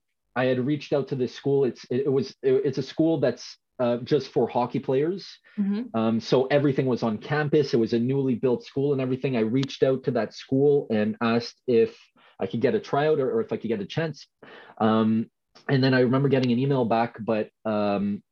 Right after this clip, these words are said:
Speaker 1: like a lot of boarding schools or prep schools, as they call it in North America or United States, it's very expensive. It could be
Speaker 2: Mm-hmm.
Speaker 1: from thirty thousand dollars, forty thousand, all the way up to maybe sixty thousand dollars, depending
Speaker 2: Wow.
Speaker 1: on, on the school.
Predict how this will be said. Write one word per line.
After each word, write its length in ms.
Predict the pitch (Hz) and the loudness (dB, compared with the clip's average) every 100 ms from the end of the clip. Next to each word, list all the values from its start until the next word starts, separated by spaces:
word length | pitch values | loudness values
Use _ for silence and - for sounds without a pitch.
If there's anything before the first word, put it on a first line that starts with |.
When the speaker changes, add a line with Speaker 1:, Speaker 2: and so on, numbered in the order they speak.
| _ | _
Speaker 1:
like 260 | 120 120 120 | 0 2 2
a 40 | |
lot 400 | 117 123 135 147 | 2 4 4 4
of 280 | 139 120 101 | 2 0 -2
boarding 380 | 127 143 147 131 | 0 2 2 0
schools 420 | - - 123 117 | -6 -6 -4 0
or 220 | 117 104 - - | 0 0 -4 -2
prep 240 | 143 135 | 0 0
schools, 440 | - - 117 113 113 | -6 -2 2 2 2
as 120 | 110 | 0
they 100 | 113 | 0
call 280 | - 117 120 | 2 2 4
it 100 | 113 | 2
in 180 | 104 104 | 2 2
North 240 | 113 110 | 0 0
America 380 | 110 113 113 117 | 0 0 0 2
or 140 | 110 | 0
United 380 | 104 104 107 98 | 0 -2 -2 -4
States, 460 | - 127 135 - - - - - | -4 -2 -2 -6 -16 -20 -6 -2
it's 160 | 113 | -2
very 400 | 110 139 139 131 | 2 4 6 6
expensive. 680 | 120 - 127 117 - 101 82 - | 4 0 0 2 2 0 -2 -8
It 60 | - | -2
could 160 | 120 113 | 0 2
be 80 | 123 | 2
Speaker 2:
Mm-hmm. 60 | |
Speaker 1:
from 220 | - 110 104 | 2 0 0
thirty 340 | - 147 139 | 4 4 4
thousand 400 | 135 135 127 131 | 2 0 0 0
dollars, 400 | 127 131 127 - - | 2 2 0 -2 0
forty 320 | 143 143 131 | 0 0 -2
thousand, 340 | 127 131 120 120 | -2 -2 -4 -4
all 140 | 120 | -2
the 80 | 127 | 0
way 80 | 127 | 0
up 100 | 120 | -2
to 80 | 120 | -4
maybe 180 | 117 | -4
sixty 360 | 107 120 - 120 | -4 -8 -6 -2
thousand 320 | 120 113 107 | 2 2 2
dollars, 420 | 113 123 135 135 - - - - | 2 2 2 -2 -8 -20 -20 -4
depending 420 | - 165 123 127 | -2 2 2 4
Speaker 2:
Wow. 60 | 120 | 4
Speaker 1:
on, 200 | 117 117 117 | 2 2 2
on 140 | 113 | 2
the 80 | 107 | 0
school. 500 | - 175 170 98 | 2 4 4 2